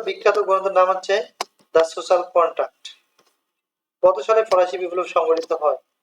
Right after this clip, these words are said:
সতেরোশো ঊননব্বই সালে। সাধারণ ইচ্ছা তত্ত্বের প্রবক্তা হচ্ছে জ্যা জ্যাক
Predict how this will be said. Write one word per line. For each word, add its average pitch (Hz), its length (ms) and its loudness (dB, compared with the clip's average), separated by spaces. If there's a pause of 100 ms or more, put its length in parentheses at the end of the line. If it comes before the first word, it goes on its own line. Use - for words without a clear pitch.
(320)
সতেরোশো 175 480 -6
ঊননব্বই 170 460 -2
সালে। - 160 -8 (720)
সাধারণ 190 400 4
ইচ্ছা 196 260 2 (580)
তত্ত্বের 175 400 2
প্রবক্তা 180 440 2
হচ্ছে 185 240 -2 (600)
জ্যা 170 200 8
জ্যাক 170 140 2